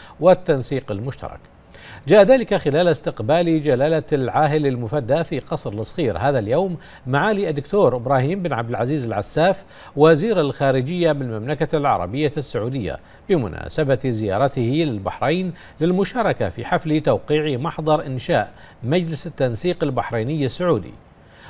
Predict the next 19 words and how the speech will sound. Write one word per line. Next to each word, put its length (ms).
ونقل 540
معاليه 480
إلى 140
جلالته 680
تحيات 540
وتقدير 840
أخيه 340
خادم 400
الحرمين 560
الشريفين 640
الملك 360
سلمان 480
بن 100
عبد 160
العزيز 460
آل 260
سعود 360
حفظه 340
الله 420